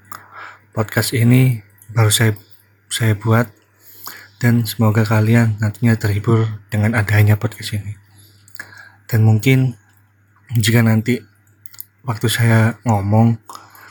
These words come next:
ada campuran-campuran bahasa Jawa Surabayaan, mohon maaf ya teman-teman, karena memang mungkin lebih nyaman pakai bahasa kota sendiri. <laughs> Tadi,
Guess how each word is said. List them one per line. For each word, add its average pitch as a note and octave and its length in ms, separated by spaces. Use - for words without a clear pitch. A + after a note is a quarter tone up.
ada A2 160
campuran-campuran A2 1200
bahasa A2 480
Jawa G2+ 320
Surabayaan, G#2 880
mohon A2+ 160
maaf A#2 240
ya G#2+ 80
teman-teman, G#2 560
karena A2 320
memang A2 480
mungkin A2 640
lebih A2 240
nyaman G#2+ 400
pakai - 320
bahasa G#2+ 560
kota A2 240
sendiri. G2 640
<laughs> - 1600
Tadi, A#2+ 320